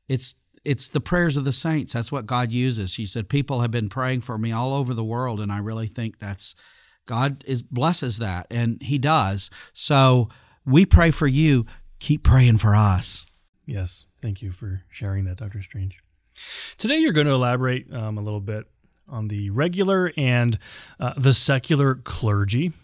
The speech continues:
Speaker 2: What can you tell us about that in the context of the early church?
Speaker 1: Yeah, Jared, that's, um, this isn't something that's just in the chronology, so to speak, that we've kind of been loosely following, but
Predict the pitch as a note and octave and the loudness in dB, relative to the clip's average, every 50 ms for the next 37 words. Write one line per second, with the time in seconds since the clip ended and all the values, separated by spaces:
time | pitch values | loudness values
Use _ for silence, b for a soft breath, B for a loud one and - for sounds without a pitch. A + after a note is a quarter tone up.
0 | - - - C3+ - F3+ G3+ D#3 - - A#2 G#2 G#2 G#2+ - A2 G2+ G#2 G#2 G2 | -16 -12 -10 -10 -6 -6 -6 -4 -2 -2 0 0 2 0 0 -2 -2 -4 -4 -4
1 | - A2+ G#2+ - E3+ - - - - G#2+ G2+ G2 - G#2+ G2 - - - - - | -4 -6 -8 -6 -8 -10 -10 -6 -4 -2 -2 -2 -2 -4 -4 -6 -6 -8 -8 -8
2 | A#2+ G2 G#2 A2+ G#2+ G2+ F#2+ F#2 F#2 - - G#2 F2+ F2 - - - _ _ _ | -8 -6 -6 -4 -2 -2 -2 -2 -4 -4 -6 -8 -8 -10 -12 -16 -20 _ _ _
3 | - F#3+ G3 E3+ D3 G3+ G3+ F#3 D3+ G#3 A3 A3 - - - - - F#3 F3 F3 | 0 2 4 4 6 6 4 4 6 4 4 6 6 4 4 4 4 6 6 6
4 | F3 E3+ E3 E3+ F3 - _ _ _ _ _ _ _ _ _ _ _ - - - | 6 6 4 2 0 -4 _ _ _ _ _ _ _ _ _ _ _ -14 -8 0
5 | C3+ C#3+ G3 F#3+ - A3 F#3+ D#3+ F#3 C#3 C#3 - - E3+ D3+ C3+ D#3+ D3 C#3 C3+ | 4 6 6 8 8 8 6 6 4 2 2 2 4 4 4 4 4 4 4 2
6 | C3 A#2+ - - B2 A2 - - E3+ E3 D#3+ D#3 - - - - - D3+ D3 D3 | 0 -2 -4 -6 -4 -2 2 2 4 4 4 4 2 0 0 -2 -2 0 2 2
7 | C#3 C3+ C3 B2+ B2 - - D#3+ C#3 B2 B2+ C3 C#3 C3+ C3 B2+ A2 G#2 F2 F2+ | 4 2 2 2 0 0 2 2 4 6 6 6 6 6 4 4 2 0 0 0
8 | G2 F#2 - - A#2+ G#2 G#2 - - - B2+ A2 G2 - - G#2 G2+ A2 A2+ G2+ | 0 0 0 0 0 0 -2 -2 -2 -2 -2 -4 -4 -4 -6 -6 -4 -4 -4 -4
9 | - - - C3+ B2+ A2+ G#2+ G#2 A#2 G#2 A2 A#2 C3 C3 - - C3 A2+ G2 - | -6 -6 -4 -2 -2 -2 -2 -2 -2 0 2 2 2 2 2 0 -2 -2 -2 0
10 | - C3 A#2+ A#2 A2 G#2 G2 G2 G2 G2 G2 b b b b b b b b b | 0 0 0 0 0 -2 -2 -2 -2 -4 -4 b b b b b b b b b
11 | b _ - D3 C#3 C#3+ - - | b _ 0 2 2 2 0 -4